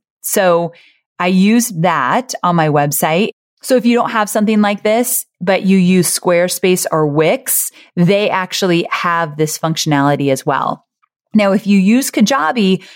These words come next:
Kajabi also allows you to create a banner within their platform for any promos that you're doing. So I love to do this. Like, you can put it as a sidebar or at the top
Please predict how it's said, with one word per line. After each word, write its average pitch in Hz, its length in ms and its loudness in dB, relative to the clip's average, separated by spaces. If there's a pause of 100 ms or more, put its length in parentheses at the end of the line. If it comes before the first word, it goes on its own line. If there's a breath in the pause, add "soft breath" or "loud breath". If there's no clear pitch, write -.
(120)
Kajabi 233 680 0
also 202 420 0
allows 175 300 -2
you 180 80 2
to 160 80 -4
create 170 320 -2
a 165 60 2
banner 160 640 0 (260 soft breath)
within 180 720 2
their 160 180 2
platform 190 560 -2
for - 200 -2
any 160 220 2
promos 151 600 0
that - 160 -2
you're 156 140 0
doing. 147 500 -2 (320 soft breath)
So 180 580 0
I 208 280 0
love 160 540 0
to 214 120 -4
do 220 180 2
this. 226 380 0
Like, 165 220 -2
you 175 200 2
can 165 400 0 (280 loud breath)
put 202 140 0
it 185 220 0
as 160 140 -2
a 147 60 -2
sidebar 247 920 0
or 160 180 0
at 156 140 -6
the 156 80 -4
top 262 560 -2